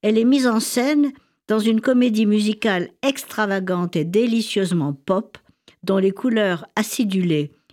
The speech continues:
et le rythme évoquent le cinéma de Pedro Almodóvar, mais aussi de cette nouvelle vague juive argentine si féconde. Trans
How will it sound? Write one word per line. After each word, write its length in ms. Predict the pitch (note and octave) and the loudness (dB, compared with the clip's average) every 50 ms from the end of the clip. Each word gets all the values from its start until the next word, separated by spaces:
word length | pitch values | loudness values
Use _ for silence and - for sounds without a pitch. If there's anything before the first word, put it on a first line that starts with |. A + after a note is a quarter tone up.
| _ | _
et 100 | - F3+ | -2 0
le 140 | F3 E3 D3 | 0 0 0
rythme 400 | D3 - F#3 A3 G#3+ - - G#3 - - _ _ _ _ | 0 -2 -2 -4 -4 -6 -8 -10 -10 -10 _ _ _ _
évoquent 560 | - G3 G3 G3+ G#3 G#3 G3+ G3 G3+ - - - _ | -2 -2 0 0 0 0 -2 -2 -4 -10 -18 -16 _
le 140 | - E3+ E3+ | -4 -4 -4
cinéma 480 | E3 - F#3+ F3+ F3 F3 F3+ F3+ E3+ E3+ | -2 -2 -2 -2 0 0 0 0 0 -2
de 100 | E3 D#3 | -2 -4
Pedro 400 | D3+ - F3+ E3+ E3+ D#3 D#3 D3+ | -4 -2 -2 -2 -2 -2 -2 -2
Almodóvar, 600 | D3 D3 D#3 E3+ F3 F3+ G3+ G#3+ G#3+ C4 B3+ A#3+ | -2 -2 -2 -4 -4 -2 -4 -4 -2 -2 -2 0
mais 140 | A#3+ B3 A#3+ | 2 2 2
aussi 440 | A#3+ B3 - - - E4+ E4+ - - - _ - - - _ _ _ _ | 2 0 0 0 0 0 0 -2 -4 -12 _ -20 -20 -20 _ _ _ _
de 80 | - B3 | -2 -2
cette 320 | A#3+ - A#3+ A3+ A3 - | 0 0 -2 -2 -2 0
nouvelle 340 | A#3 A#3+ A#3+ A3 A3+ G#3+ G#3 | 0 0 2 2 2 0 0
vague 360 | G#3 G#3+ A3 A3 G3+ F#3 F3+ | 0 -2 -2 -2 -2 -2 -2
juive 560 | F3 D3+ D#3+ G3+ G3+ A#3+ A#3+ A3+ G3+ E3 D#3+ - _ - | -2 -2 0 0 0 2 2 2 0 -2 -4 -8 _ -6
argentine 800 | F#3+ F#3+ G3 F3+ E3 D3+ D3 C#3 - - F3+ F3 F3 F#3+ F3 - _ _ _ _ | -6 -4 -4 -4 -4 -4 -6 -8 -6 -4 -2 -2 -2 -2 -4 -6 _ _ _ _
si 340 | - - - - G3 G3 G3 - | -10 -8 -6 -4 -4 -6 -8 -8
féconde. 680 | - - F3 E3+ - G3+ F3 D3+ C#3 B2+ A#2+ - E3 - _ _ _ _ _ _ _ _ _ _ _ _ _ _ _ _ _ _ _ _ _ | -6 -6 -6 -4 -2 -2 -2 -2 -4 -6 -8 -10 -14 -18 _ _ _ _ _ _ _ _ _ _ _ _ _ _ _ _ _ _ _ _ _
Trans 240 | - - A#3+ B3+ | -8 -2 0 0